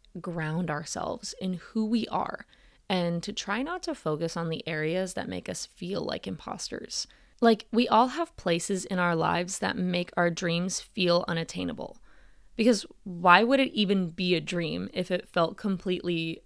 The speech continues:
and practically attainable, you know? Like, we set goals and dreams for things that we feel like we'll have climbed Mount Everest by, by the time we get there, you know? So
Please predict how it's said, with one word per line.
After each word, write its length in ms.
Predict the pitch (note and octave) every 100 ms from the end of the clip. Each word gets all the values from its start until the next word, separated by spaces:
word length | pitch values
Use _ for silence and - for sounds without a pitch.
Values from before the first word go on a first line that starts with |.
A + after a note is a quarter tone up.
| -
and 260 | F#3+ F3 -
practically 600 | G3 E3+ - F#3 E3+ D#3
attainable, 520 | - F3+ - - -
you 160 | - G3
know? 280 | F#3+ G#3 B3 -
Like, 180 | - A3
we 100 | A3+
set 320 | A3 D4+ -
goals 360 | G#3 E3 F3 F#3+
and 160 | F#3 F#3
dreams 380 | D#3+ D#3 F3
for 140 | - F3
things 320 | F3 D#3+ F3
that 160 | E3 -
we 120 | E3+
feel 360 | - F3+ E3+
like 280 | E3 D#3+ - -
we'll 220 | F3+ F#3
have 200 | F#3 -
climbed 460 | F#3 F3+ E3+ E3+
Mount 280 | F3 E3 E3 -
Everest 600 | E3 D#3 - - - - - _ - F3+
by, 260 | D#3+ A#2+ D#3
by 420 | - F3 F3+ E3+
the 140 | E3
time 400 | - - E3+ D#3+
we 160 | D#3 D#3 - -
get 280 | - E3 -
there, 280 | - - - -
you 80 |
know? 380 | G3 D3+ E3 A3+ - - -
So 440 | - A#3 G#3 G3